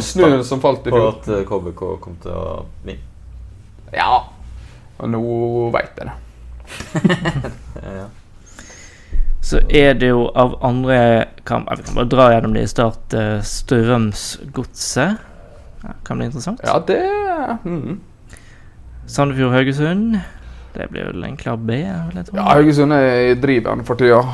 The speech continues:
Speaker 1: Det er sånn dark horse til medaljene her.
Speaker 2: Ja, det er ny trenereffekt og bla, bla.
Speaker 1: Ja da. Ja, jeg gjør jo ofte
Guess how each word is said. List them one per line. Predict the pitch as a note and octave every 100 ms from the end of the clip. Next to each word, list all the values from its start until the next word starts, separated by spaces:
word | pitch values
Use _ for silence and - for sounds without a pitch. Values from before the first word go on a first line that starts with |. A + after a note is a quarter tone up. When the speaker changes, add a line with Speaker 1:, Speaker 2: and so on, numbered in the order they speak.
| - -
Speaker 1:
Det | -
er | C3 B2
sånn | B2+
dark | B2 B2+ A#2+
horse | - B2+ A#2 - -
til | A#2+ A#2
medaljene | A#2 A#2 A2+ A2
her. | A#2 A#2+
Speaker 2:
Ja, | A#2+ B2 A#2
det |
er | A2+
ny | A#2 G2+
trenereffekt | A#2 G#2 G2+ F#2+ - - - -
og | G2 D#2 - - -
bla, | - -
bla. | - - - - - -
Speaker 1:
Ja | C3+ C#3
da. | C#3 - - - - - - - - - - - -
Ja, | C3+
jeg | C3 F#3+
gjør | D#3+
jo | B2
ofte | - C3+